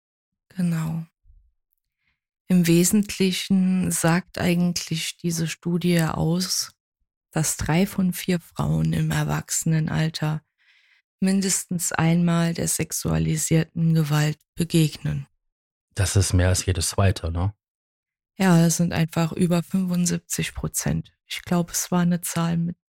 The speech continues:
Speaker 1: sechsundsiebzig Prozent.
Speaker 2: Mhm, das ist heftig. Und, ähm, das behalt-, beinhaltete jetzt jegliche Art, ne? Also von, ähm, dummen Sprüchen über, äh, Belästigung, ähm,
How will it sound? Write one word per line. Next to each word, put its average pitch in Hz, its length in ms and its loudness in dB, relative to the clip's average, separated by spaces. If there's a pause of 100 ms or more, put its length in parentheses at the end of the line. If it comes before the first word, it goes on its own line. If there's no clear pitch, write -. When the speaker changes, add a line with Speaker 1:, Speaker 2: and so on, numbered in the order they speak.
(180)
Speaker 1:
sechsundsiebzig - 1000 -6
Prozent. - 500 -10 (320)
Speaker 2:
Mhm, 113 380 6 (200)
das 92 200 0
ist - 160 0
heftig. 85 480 2 (1000)
Und, 90 280 2
ähm, 87 300 2
das - 200 -2
behalt-, 98 520 2 (120)
beinhaltete 117 720 6
jetzt 98 420 2
jegliche 110 580 2
Art, - 280 -2
ne? 113 120 6
Also 107 300 6
von, 104 480 8
ähm, 92 460 6 (420)
dummen 101 320 8
Sprüchen 120 800 6
über, 92 1040 4
äh, - 40 -20 (720)
Belästigung, 120 1200 8
ähm, 98 500 6